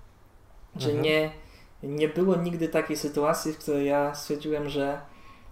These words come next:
Speaker 1: ten mój pomysł jest tak świetny, fantastyczny, że teraz, y, zastawię pod niego swój dom i zapożyczę się, żeby go zrealizować.
Speaker 2: Mhm.
Speaker 1: To też wynikało z jednej strony z sytuacji, w jakiej się,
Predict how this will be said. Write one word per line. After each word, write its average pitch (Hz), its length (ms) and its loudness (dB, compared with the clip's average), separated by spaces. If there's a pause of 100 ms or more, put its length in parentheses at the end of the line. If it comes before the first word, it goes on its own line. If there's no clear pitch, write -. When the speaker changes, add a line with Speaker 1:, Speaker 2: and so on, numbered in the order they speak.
Speaker 1:
ten 147 140 0
mój 160 120 0
pomysł 165 380 2
jest 151 140 0
tak 165 240 4
świetny, 170 460 -2
fantastyczny, 180 920 0
że 170 160 4
teraz, 151 580 2
y, 143 680 -2
zastawię 151 540 -2
pod 147 200 -4
niego 147 220 -2
swój 143 260 -6
dom 156 280 -2 (120)
i 143 260 -6
zapożyczę 156 680 -2
się, 156 240 -2
żeby 143 340 0
go 143 140 0
zrealizować. 143 760 0 (1120)
Speaker 2:
Mhm. 127 480 -6 (1800)
Speaker 1:
To 254 100 6
też 247 220 2
wynikało 226 440 6
z 220 40 8
jednej 208 240 6
strony 202 580 2
z - 60 -4
sytuacji, 196 480 2
w 160 60 2
jakiej 147 160 -2
się, 156 160 -8